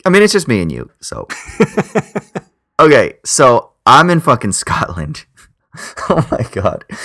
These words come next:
So I'm in Scotland, and I was living in, on the East Coast, but I was commuting through to the West Coast quite a bit for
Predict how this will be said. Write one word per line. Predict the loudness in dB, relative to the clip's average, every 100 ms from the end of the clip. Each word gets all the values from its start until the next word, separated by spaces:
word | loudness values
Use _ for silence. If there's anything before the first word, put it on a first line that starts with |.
| -2
So | 2
I'm | 4
in | 2
Scotland, | 2 2 2 -2 -12 -16 _ -2
and | 0 0 -2
I | 0 2
was | 0 -2
living | 2 2 2 -4 -6 -10 _ _
in, | 0 0 2 0 -4 _ _ _ _ _ _ _ _
on | 0
the | 0 -2
East | -2 -4
Coast, | -4 -4 -6 -14 -2
but | 0
I | 2
was | 0 -2
commuting | -2 -2 -2 -4
through | -8
to | -6
the | -6
West | -2 -2 -2 -10
Coast | -8 -8 -10 -10
quite | -4 -4
a |
bit | -2 -4 -6 -10
for | -6 -2 -2 -4 -6